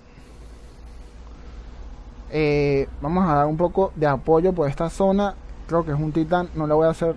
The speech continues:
absolutamente nada con, con estas armas. Porque tiene el escudo. Es un Arthur. Pero bueno, vamos a hacerle daño. Creo que ya le partieron los escudos.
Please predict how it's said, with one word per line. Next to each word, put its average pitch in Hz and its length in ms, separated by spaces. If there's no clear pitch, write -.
absolutamente 151 600
nada 165 200
con, 151 220
con - 220
estas 156 240
armas. 165 420
Porque - 180
tiene 151 180
el 165 60
escudo. 175 540
Es 127 100
un 151 400
Arthur. 175 500
Pero 139 140
bueno, 202 160
vamos 165 240
a 160 60
hacerle 147 260
daño. 175 360
Creo 160 160
que 170 100
ya 147 100
le 160 80
partieron 151 400
los 156 80
escudos. 185 460